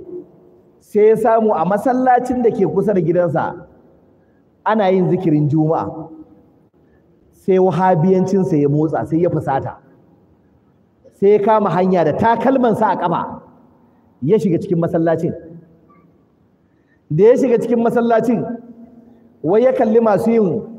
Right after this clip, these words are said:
wazifa, wai sai ya ce musu, "Wannan bautar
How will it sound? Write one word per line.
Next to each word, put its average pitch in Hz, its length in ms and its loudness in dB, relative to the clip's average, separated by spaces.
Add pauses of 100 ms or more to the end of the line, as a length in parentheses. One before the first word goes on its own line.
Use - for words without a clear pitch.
wazifa, 170 680 0 (760)
wai 214 280 0
sai 247 260 0
ya 240 120 2
ce 214 180 2
musu, 180 420 -2 (1040)
"Wannan 226 560 2
bautar 185 340 0